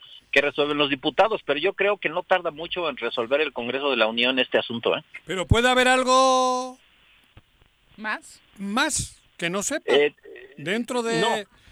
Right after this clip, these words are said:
Speaker 1: No, no, no, pero te explico.
Speaker 2: Ajá.
Speaker 1: Cuando se hace un juicio de procedencia,
Speaker 2: Ajá.
Speaker 1: como el que se le sigue al fiscal,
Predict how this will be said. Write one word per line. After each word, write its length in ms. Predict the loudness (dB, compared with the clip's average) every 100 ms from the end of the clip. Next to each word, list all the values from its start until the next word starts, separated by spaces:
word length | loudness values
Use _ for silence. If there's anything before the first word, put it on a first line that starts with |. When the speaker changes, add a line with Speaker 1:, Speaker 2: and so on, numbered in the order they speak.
| -20 -20 _ -20
Speaker 1:
No, 160 | -16 -4
no, 180 | -2 2
no, 160 | 2
pero 200 | 4 0
te 120 | 0
explico. 480 | -6 -8 -14 -8 -8 -8
Speaker 2:
Ajá. 360 | -12 -10 -6
Speaker 1:
Cuando 240 | -6 -6 -6
se 80 | -6
hace 280 | -4 -2 -2
un 100 | -4
juicio 320 | -10 -6 -2
de 100 | -2
procedencia, 720 | -2 -4 -4 -6 -6 -2 0
Speaker 2:
Ajá. 100 | 0
Speaker 1:
como 200 | -2 -6
el 80 | -6
que 100 | -4
se 80 | -2
le 80 | 0
sigue 200 | 2 2
al 80 | 2
fiscal, 500 | -6 -2 0 0